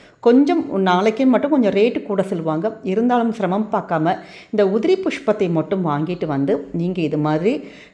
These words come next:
நீங்க நூத்தி எட்டு முறை ஓம் சரவண பவ அப்படிங்கிற, அதாவது ஓம் சரவண பவன் சொன்ன உடனே ஒரு பூ வந்து சுவாமி பாதத்துல போடணும். இப்ப அந்த இடத்துல வேணா ஒரு வாழை இலை ஏதாவது விரிச்சுக்கலாம். இல்லாட்டி வந்து நீங்க சின்னதான ஒரு பித்தளை தட்டு எடுத்துக்கிட்டு சுவாமியோட படத்துக்கு முன்னாடி,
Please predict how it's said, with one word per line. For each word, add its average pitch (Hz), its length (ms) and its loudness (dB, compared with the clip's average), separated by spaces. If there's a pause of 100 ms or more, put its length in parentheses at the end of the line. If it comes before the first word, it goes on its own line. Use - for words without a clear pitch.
நீங்க 175 240 -2
நூத்தி 240 340 0
எட்டு 277 280 0
முறை 214 300 0 (140)
ஓம் 240 400 2
சரவண 175 420 -2
பவ 160 320 -2 (120)
அப்படிங்கிற, 208 340 0
அதாவது 190 440 0
ஓம் 196 220 2
சரவண 190 320 -2
பவன் 185 240 0
சொன்ன 180 340 -2
உடனே 196 260 -2
ஒரு 208 260 2
பூ 247 200 0
வந்து 196 200 0
சுவாமி 185 440 -4
பாதத்துல 165 420 -2
போடணும். 143 260 -2 (400)
இப்ப 233 260 -2
அந்த 190 240 2
இடத்துல 240 220 -2
வேணா 220 220 0
ஒரு 254 140 0
வாழை 190 400 0
இலை 190 140 -2
ஏதாவது 165 300 -4
விரிச்சுக்கலாம். 165 480 -4 (100)
இல்லாட்டி 202 420 0
வந்து 190 400 -2 (280)
நீங்க 226 260 4
சின்னதான 233 540 2
ஒரு 294 120 2
பித்தளை 233 380 -2
தட்டு 180 300 -4
எடுத்துக்கிட்டு 160 580 -2 (100)
சுவாமியோட 220 560 2
படத்துக்கு 175 420 -4
முன்னாடி, 160 440 -2